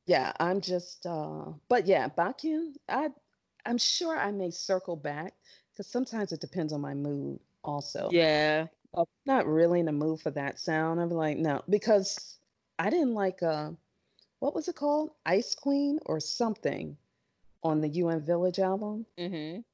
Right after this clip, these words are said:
Speaker 1: There was
Speaker 2: Oh,
Speaker 1: one song.
Speaker 2: yeah?
Speaker 1: Yeah, I circled back and then I liked it again.
Speaker 2: <laughs>
Speaker 1: Or I shouldn't say again, but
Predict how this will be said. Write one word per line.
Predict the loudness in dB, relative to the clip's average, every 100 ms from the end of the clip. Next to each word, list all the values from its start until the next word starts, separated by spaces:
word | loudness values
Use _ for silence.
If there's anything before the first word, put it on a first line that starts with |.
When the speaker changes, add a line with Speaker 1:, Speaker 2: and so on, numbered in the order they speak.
| _ _
Speaker 1:
There | 2 4
was | 4 6
Speaker 2:
Oh, | 6
Speaker 1:
one | 8
song. | 6 4
Speaker 2:
yeah? | 0 -12 _ _
Speaker 1:
Yeah, | 2 4 4
I | 0
circled | -2 -4 -4 -4 -2
back | -2 -2 -4
and | -6
then | -4
I | -4
liked | -4 -4 -6
it | -8
again. | -6 -8 -8 -14 _ _ -18 -8
Speaker 2:
<laughs> | -4 2 4 4 2 0 0 -2 -2 -6 -6 -8 -12 _ -8 -8 _ _ _ 2
Speaker 1:
Or | 4 4 2 _ _ _ _ -10
I | -6
shouldn't | -4 -4 -4
say | -4 -2
again, | -6 -6 -6 -6 -8 -2
but | 2 2 0